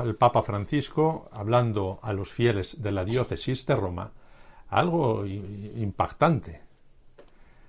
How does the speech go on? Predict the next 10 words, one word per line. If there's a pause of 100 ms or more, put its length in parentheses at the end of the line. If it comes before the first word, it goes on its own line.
(400)
"El
Espíritu
Santo (560)
te
necesita. (1500)
El
Espíritu
Santo
te
necesita".